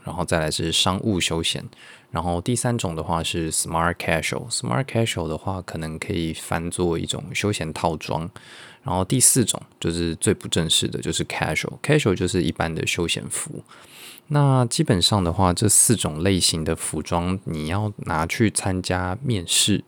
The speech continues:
的话，都是可以的，我都有看过。那基本上最，最，最基本，这四种类型，我们等一下会讲说什么样子的衣服或者什么样子的单品可能是属于哪一个类型的，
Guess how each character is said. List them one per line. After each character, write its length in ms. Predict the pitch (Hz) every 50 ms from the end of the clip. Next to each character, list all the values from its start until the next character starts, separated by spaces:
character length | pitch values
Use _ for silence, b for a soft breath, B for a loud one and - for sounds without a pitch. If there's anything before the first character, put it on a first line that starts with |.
| _ _ _
的 100 | - -
话， 380 | - - - - 87 82 - 110 - _ _ - - - _ _
都 220 | - 104 113 117 120
是 640 | 120 - - 113 104 - 64 - - - - - - _ _
可 180 | - - - 92
以 140 | 95 92 71
的， 100 | - - - - -
我 120 | - 82
都 120 | 78 90 98
有 120 | 95 -
看 200 | - - - - - _
过。 240 | - - - - - B B B B B B B B
那 360 | - 98 92 90 87 87 90 92
基 180 | - - 151
本 180 | 147 131 98 87
上 260 | - 101 98 95 90 87 -
最， 220 | - - 143 123
最， 240 | 101 - - 120 101
最 180 | - - 110 95
基 240 | - - - 95
本， 220 | 87 - - - -
这 140 | - - 135
四 240 | 131 - - 139 113
种 240 | - 85 78 78 87
类 140 | 92 90
型， 280 | 82 - - - - - - B B B B B B B B B B B B
我 80 | -
们 160 | 95 95 95 98
等 120 | - - 92
一 60 | 92
下 160 | - 110 104
会 100 | 104 104 98
讲 260 | - - - - 95
说 180 | - - 90 90
什 140 | - - 85
么 80 | 82
样 160 | 85 90 92
子 100 | 87 90
的 140 | 82 82 80 -
衣 200 | - 85 85 85
服 180 | - - -
或 140 | - 87 82
者 60 | 82
什 140 | 80 - -
么 60 | 90
样 160 | 90 87 85
子 100 | 85 - 101
的 100 | 82 80
单 260 | - - 85 82 85
品 160 | - - 67 -
可 120 | - -
能 120 | - 64
是 140 | 73 - 87
属 180 | 82 - - 67
于 100 | - - -
哪 100 | 71 -
一 100 | - -
个 140 | - - -
类 200 | - 92 85 82
型 180 | - - - - -
的， 80 | -